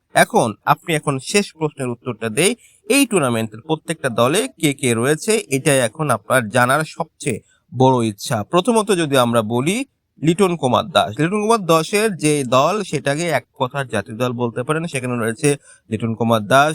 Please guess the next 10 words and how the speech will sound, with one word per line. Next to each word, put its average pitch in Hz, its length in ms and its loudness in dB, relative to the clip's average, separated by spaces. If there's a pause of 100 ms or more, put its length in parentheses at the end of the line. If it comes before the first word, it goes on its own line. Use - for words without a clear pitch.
সাইফ 101 300 -6
হাসান, 147 300 0 (100)
তানজিদ 98 260 -2
হাসান 110 280 -6
তামিম, 151 400 2
পারভেজ 104 260 -2
হোসেন 113 160 -8 (140)
ইমন, 156 260 2 (400)
তাওহিদ 117 340 4
হৃদয়, 151 300 2